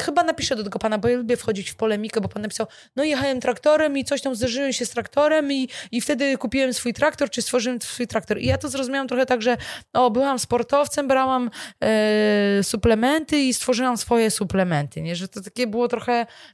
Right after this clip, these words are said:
mm, taki ironiczny był ten komentarz jego. Mm, no ale faktycznie moje suplementy, moja firma powstała z moich potrzeb jako sportowca,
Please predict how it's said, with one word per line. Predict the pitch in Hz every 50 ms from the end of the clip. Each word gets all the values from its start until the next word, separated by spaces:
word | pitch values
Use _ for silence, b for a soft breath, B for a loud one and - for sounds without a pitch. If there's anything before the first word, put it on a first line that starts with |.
| _ _ _ _
mm, | - 208 202 202 190
taki | - - - 226 233
ironiczny | 233 240 226 240 240 262 247 - - 196
był | 165 165 151
ten | - 175 165
komentarz | - - 170 165 156 147 - - 147 -
jego. | - - - - 165 175 208 226 B B B B B _ -
Mm, | 208 202 202 196 196 - -
no | - 208 214
ale | 226 240 254
faktycznie | 247 - 240 - - 254 - 269
moje | 254 240 240 247 247
suplementy, | - - 233 214 240 226 233 233 - 233
moja | 226 226 226 226
firma | - 240 247 214 226
powstała | 220 - 208 175 - - 220 220 226 220 214
z | 175 165 175 196 202 196 190 B B B B _
moich | - 208 220 226 -
potrzeb | - - 220 214 - 220 -
jako | 208 202 - 208
sportowca, | - - - 208 180 - 202 190 - - - 196 196 233 262